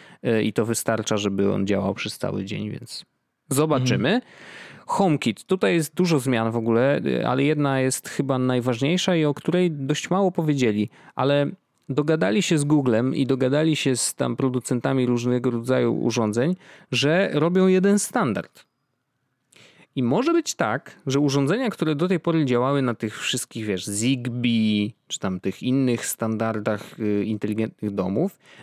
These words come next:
Speaker 1: będzie można bezpośrednio wpiąć do, y, naszego systemu HomeKitowego. Co oznacza, że prawdopodobnie ten Homebridge, czyli to, co do tej pory to robiło,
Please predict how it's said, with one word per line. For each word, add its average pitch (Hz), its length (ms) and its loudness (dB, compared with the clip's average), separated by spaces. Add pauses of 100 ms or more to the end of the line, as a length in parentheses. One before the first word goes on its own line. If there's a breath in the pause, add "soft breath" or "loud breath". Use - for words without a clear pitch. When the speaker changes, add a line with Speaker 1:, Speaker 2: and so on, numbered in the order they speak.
Speaker 1:
będzie 170 400 0
można 147 380 0
bezpośrednio 139 720 -2
wpiąć 143 480 -2
do, 127 360 0 (440)
y, 117 40 -2
naszego 123 380 -2
systemu 110 400 -2
HomeKitowego. 147 800 -2 (1000 loud breath)
Co - 260 0
oznacza, 139 600 0
że 160 100 0
prawdopodobnie 170 800 0 (500)
ten 151 400 0
Homebridge, 160 920 0 (180)
czyli 117 320 2 (260)
to, 131 240 2
co 123 220 0
do 123 280 -2
tej 127 180 0
pory 139 260 2
to 127 140 2
robiło, 139 540 2